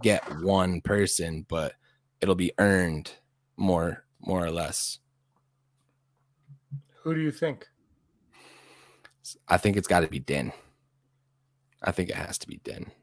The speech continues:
Speaker 1: And if it's not
Speaker 2: Yeah.
Speaker 1: Din, it's gonna be, like, Grogu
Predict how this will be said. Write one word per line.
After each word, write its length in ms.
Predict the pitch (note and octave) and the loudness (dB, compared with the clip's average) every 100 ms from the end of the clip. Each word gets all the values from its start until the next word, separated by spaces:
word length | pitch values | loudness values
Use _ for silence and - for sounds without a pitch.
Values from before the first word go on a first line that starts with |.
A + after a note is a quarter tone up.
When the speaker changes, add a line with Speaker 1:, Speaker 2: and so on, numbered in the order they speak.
| _ | _
Speaker 1:
And 100 | A2+ | 6
if 100 | A#2 | 6
it's 140 | A#2+ B2 | 6 6
not 180 | B2 | 6
Speaker 2:
Yeah. 120 | A2+ C3 | 6 4
Speaker 1:
Din, 280 | G#2 G#2 F#2 | 4 6 4
it's 160 | F2 | 0
gonna 240 | - G2+ F#2 | -2 0 0
be, 420 | F2 F2+ F2 E2 | 0 -2 0 -2
like, 300 | D#2 D2 B1+ - _ _ _ - A#2+ - | -2 -2 -4 -10 _ _ _ -20 -20 -14
Grogu 840 | - A#1+ B1 D#2 C#2 - G1+ G#1+ | -4 0 2 0 -2 -8 -8 -6